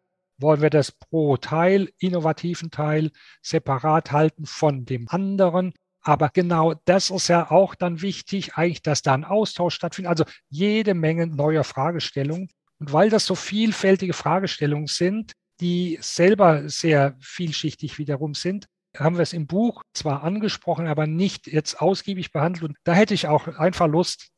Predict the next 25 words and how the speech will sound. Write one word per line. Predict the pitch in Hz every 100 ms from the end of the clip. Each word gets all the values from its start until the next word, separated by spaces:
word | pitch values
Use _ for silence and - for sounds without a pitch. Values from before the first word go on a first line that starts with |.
| _ _
da | 147
mal | 147 143
ein | 143
eigenes | - 143 160 151 -
Podcast | - 139 - 110 110
zu | - 117
machen, | 117 120 170 160 _
wo | 147
es | 127
nur | 147 160 175 196 196 175
um | 165 160
skalierte, | - - 151 156 160 147
agile | 147 147 160 160 151
Projektorganisationen | 151 147 165 160 147 151 147 - 147 - 147 135
generell | 165 214 214 196
geht | 185 185 175
und | 143
dann, | 147 202 170
wie | 156
man | 151 147
das | 120 147 165 - - _
dann | - 147
auch | 151 139 135
noch | 135
prüft. | - 127 117 107 - -